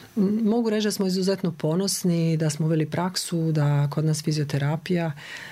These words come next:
e, se kao usluga pruža i u popodnevnim časovima,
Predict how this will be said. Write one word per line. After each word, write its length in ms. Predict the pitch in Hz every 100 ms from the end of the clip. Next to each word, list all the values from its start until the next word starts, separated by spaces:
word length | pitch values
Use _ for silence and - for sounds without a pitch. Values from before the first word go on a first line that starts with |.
| -
e, 60 | 151 139 139 147 214
se 180 | - 170
kao 160 | 143 156
usluga 360 | 170 170 156
pruža 320 | 143 165 147
i 40 | 143
u 60 |
popodnevnim 540 | 143 139 135 143 170 185
časovima, 640 | 180 170 - 180 180 175